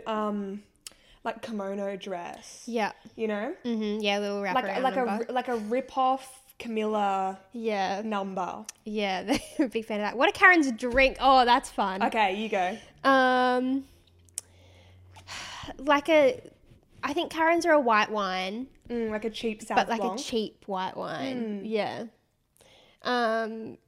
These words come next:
Speaker 2: what do you reckon a Karen's cocktail is?
Speaker 1: Ooh, I feel like she's a classic pina colada girl.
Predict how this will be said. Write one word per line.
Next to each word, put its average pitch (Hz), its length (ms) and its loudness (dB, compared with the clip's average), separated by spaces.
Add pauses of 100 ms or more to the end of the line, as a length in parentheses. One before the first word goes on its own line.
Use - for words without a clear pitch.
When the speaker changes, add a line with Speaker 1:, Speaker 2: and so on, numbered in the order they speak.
(240)
Speaker 2:
what 254 100 -2
do 277 60 -2
you 294 40 0
reckon 294 160 -4
a 269 60 -4
Karen's 208 400 -6
cocktail 190 540 -8
is? - 360 -12 (1900)
Speaker 1:
Ooh, 208 1120 -2
I 240 100 -8
feel 285 140 0
like 294 140 2
she's 294 180 -4
a 285 40 -6
classic 226 420 -6
pina 220 220 -4
colada 196 400 -8
girl. 196 440 -8